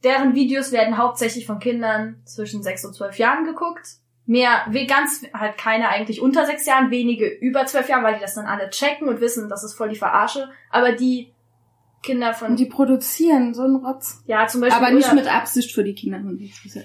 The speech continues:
Speaker 2: zwölf Jahren.
Speaker 1: Die wissen schon, was ihre Zielgruppe, also
Speaker 2: Ja, klar,
Speaker 1: wer
Speaker 2: sollten sie
Speaker 1: ihre Videos
Speaker 2: wissen.
Speaker 1: guckt, aber die
Speaker 2: Sollten
Speaker 1: kriegen
Speaker 2: sie.
Speaker 1: halt Klicks von denen, weil die das glauben. Die Kinder
Speaker 2: Wie
Speaker 1: glauben
Speaker 2: krank
Speaker 1: das und dann
Speaker 2: ist
Speaker 1: kriegen die
Speaker 2: das
Speaker 1: Klicks,
Speaker 2: denn?
Speaker 1: dafür kriegen die Geld. Ja, das ist YouTube. Siehst du mal, was wir für gescheite Sachen auf YouTube gucken? Rezo, Julian Bam.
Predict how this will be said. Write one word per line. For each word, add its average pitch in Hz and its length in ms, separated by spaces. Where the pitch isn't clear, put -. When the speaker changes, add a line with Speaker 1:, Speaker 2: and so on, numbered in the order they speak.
Speaker 2:
zwölf - 240
Jahren. - 240
Speaker 1:
Die 214 100
wissen 214 220
schon, 285 180
was 220 180
ihre 214 160
Zielgruppe, 220 600
also 214 180
Speaker 2:
Ja, 202 220
klar, 220 200
Speaker 1:
wer 220 100
Speaker 2:
sollten 220 120
sie 220 40
Speaker 1:
ihre 214 120
Videos 233 140
Speaker 2:
wissen. 214 160
Speaker 1:
guckt, 233 180
aber 214 160
die 208 60
Speaker 2:
Sollten 190 160
Speaker 1:
kriegen 269 180
Speaker 2:
sie. 269 60
Speaker 1:
halt 277 120
Klicks 339 240
von 233 140
denen, 214 160
weil 208 140
die 226 60
das 220 200
glauben. 247 400
Die 233 80
Kinder 240 240
Speaker 2:
Wie 214 40
Speaker 1:
glauben 220 280
Speaker 2:
krank 294 180
Speaker 1:
das - 120
und 254 60
dann 254 100
Speaker 2:
ist 254 40
Speaker 1:
kriegen 277 160
die 254 60
Speaker 2:
das - 80
Speaker 1:
Klicks, 285 200
Speaker 2:
denn? 208 120
Speaker 1:
dafür 202 160
kriegen 262 240
die 254 80
Geld. 269 280
Ja, 254 240
das 220 160
ist 247 160
YouTube. 254 420
Siehst 320 280
du 339 60
mal, 330 200
was 285 260
wir 330 180
für 311 220
gescheite 311 440
Sachen 320 280
auf 247 140
YouTube 254 260
gucken? 247 340
Rezo, 269 460
Julian 254 380
Bam. 240 500